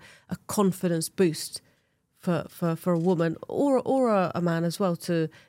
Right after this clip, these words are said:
get on a bike and master sport and constantly kind of aiming to, to, uh, to achieve more and be a better rider.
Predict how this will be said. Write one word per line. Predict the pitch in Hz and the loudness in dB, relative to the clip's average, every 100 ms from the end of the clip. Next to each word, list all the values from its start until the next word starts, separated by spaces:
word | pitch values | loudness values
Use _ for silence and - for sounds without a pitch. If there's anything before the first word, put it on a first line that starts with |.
| - | 0
get | - | 2
on | 180 | 2
a | 156 | 2
bike | 170 165 | 2 0
and | 160 160 | 0 2
master | 170 180 - 160 | 2 2 0 -6
sport | - 180 160 | -4 -2 -2
and | 160 156 | -4 -6
constantly | 190 180 - 170 160 | -4 -4 -4 -4 -4
kind | 170 170 | -4 -2
of | 165 - - _ _ _ _ _ _ _ _ - | -2 -6 -20 _ _ _ _ _ _ _ _ 2
aiming | 208 185 175 | 4 4 2
to, | - 175 165 - | 0 -2 -2 -4
to, | - 180 170 160 160 160 | -6 -2 0 2 0 0
uh, | 156 151 143 87 - _ _ | 0 -2 -2 -6 -10 _ _
to | - | -4
achieve | 175 - 190 156 | -4 -2 -2 2
more | 196 160 - _ _ - | 2 2 -2 _ _ -4
and | 175 165 - | -2 -2 2
be | 185 | 2
a | 175 | 2
better | 180 - | 0 -2
rider. | 170 170 156 143 | 0 0 -2 -4